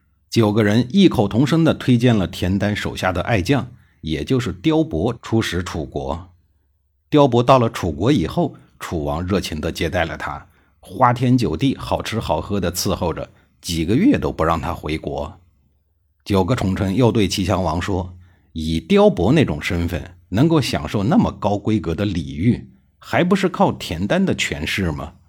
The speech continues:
那田丹心怀异志，对内府穴百姓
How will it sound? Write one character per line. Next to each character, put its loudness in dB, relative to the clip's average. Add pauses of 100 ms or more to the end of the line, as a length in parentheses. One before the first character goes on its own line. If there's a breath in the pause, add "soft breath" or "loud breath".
(500)
那 6
田 2
丹 2
心 4
怀 2
异 4
志， -2 (320 loud breath)
对 6
内 8
府 -2
穴 4
百 0
姓 0